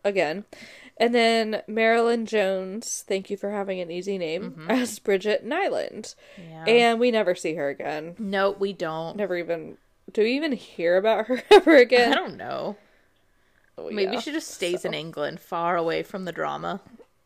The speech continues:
Speaker 1: Probably. I would.
Speaker 2: <laughs>
Speaker 1: After what happened, I would stay away.
Speaker 2: Yeah, for sure.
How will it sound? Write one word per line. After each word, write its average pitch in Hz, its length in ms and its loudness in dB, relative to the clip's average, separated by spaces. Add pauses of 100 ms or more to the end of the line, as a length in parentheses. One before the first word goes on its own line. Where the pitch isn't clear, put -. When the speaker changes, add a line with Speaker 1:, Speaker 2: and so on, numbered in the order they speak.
(640)
Speaker 1:
Probably. - 840 -10
I 214 220 -4
would. - 360 -4 (140)
Speaker 2:
<laughs> 247 520 0
Speaker 1:
After 208 440 0
what 190 200 0
happened, 226 500 0
I 196 240 0
would 208 160 -4
stay - 300 -10
away. - 320 -6
Speaker 2:
Yeah, - 180 -6
for - 220 -16
sure. - 400 -12